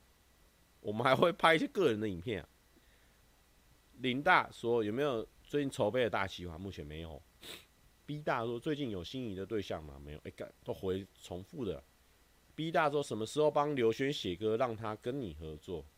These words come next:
哎，如果他需要我这个写歌的才华的话，我，<laughs> 我要重新熟悉一下，好久没有这个写歌。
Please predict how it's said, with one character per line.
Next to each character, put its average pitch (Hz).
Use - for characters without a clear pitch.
哎， 101
如 113
果 117
他 117
需 117
要 117
我 85
这 104
个 92
写 87
歌 117
的 113
才 104
华 85
的 85
话， 85
我， 92
<laughs> -
我 98
要 -
重 110
新 120
熟 101
悉 156
一 127
下， 95
好 113
久 131
没 104
有 104
这 107
个 90
写 -
歌。 107